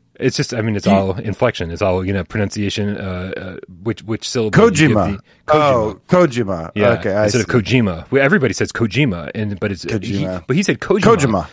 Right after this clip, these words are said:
Speaker 1: And he, and, like, he, he was like, "The last time I was at dinner,
Speaker 2: Kojima-san.
Speaker 1: the last time I was at dinner with Hode-, uh, Hideo Kojima, Kojima-san." And I was like, "Are you fucking kidding me?" So, A, you've been to dinner, uh, so you're, you know how to pronounce his name properly,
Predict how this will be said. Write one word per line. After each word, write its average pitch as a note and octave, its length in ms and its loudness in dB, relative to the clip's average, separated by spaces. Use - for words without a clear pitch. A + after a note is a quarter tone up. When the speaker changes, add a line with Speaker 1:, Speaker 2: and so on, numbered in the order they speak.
Speaker 1:
And C3+ 140 4
he, D#3+ 180 4
and, C#3 100 0
like, C3+ 140 2
he, B2+ 320 -4
he D3+ 100 -2
was C3 80 0
like, A#2 100 -6
"The C3+ 100 2
last C3 160 2
time C3+ 120 -2
I A#2 60 2
was G2+ 80 0
at F#3+ 100 4
dinner, D#3+ 200 4
Speaker 2:
Kojima-san. A#2+ 460 2
Speaker 1:
the B2 80 0
last C3 220 2
time D3 100 0
I C3+ 40 4
was A2 120 0
at G2 80 -4
dinner A#2+ 240 4
with F#2 120 0
Hode-, A2 360 0
uh, G2+ 140 -4
Hideo G2+ 420 0
Kojima, F2+ 500 -4
Kojima-san." F#2 680 -6
And A2+ 100 2
I - 20 4
was A#2 140 0
like, A2 160 0
"Are - 40 -2
you A3 120 2
fucking A#3 340 0
kidding F3 160 6
me?" E3 120 0
So, D3+ 260 2
A, F#3+ 100 6
you've D3 240 -2
been C#3 260 -2
to B2+ 100 -4
dinner, B2 480 2
uh, B2+ 80 0
so D3 120 -2
you're, C#3 180 0
you C3 200 -2
know D3 240 4
how E3 160 0
to C#3+ 80 -10
pronounce C#3+ 300 0
his B2 100 -6
name D3+ 180 0
properly, G#2+ 540 -2